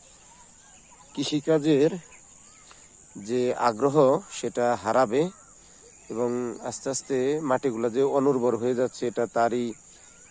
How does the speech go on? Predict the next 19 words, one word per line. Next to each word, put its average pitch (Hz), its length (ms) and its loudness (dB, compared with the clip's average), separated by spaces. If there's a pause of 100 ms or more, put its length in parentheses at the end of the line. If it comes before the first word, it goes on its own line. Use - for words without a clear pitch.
(1900)
পরিচয় 127 340 0
বহন 113 260 0
করে। 143 220 2 (100)
এবং 135 260 2 (680)
আমাদের 120 420 2 (280)
চারপাশের 127 520 0
যে 131 100 0
পরিবেশ, 123 500 0 (840)
সেটা 120 280 -4
যে 131 180 2 (340)
দূষণ 127 400 -2
হচ্ছে, 151 320 -2 (120)
আমরা 113 260 0 (840)
টের 135 160 0
পাচ্ছি, 135 380 -4 (440)
কিন্তু 135 280 -6
এর 139 200 4
জন্য 143 280 4
কোনো 143 260 2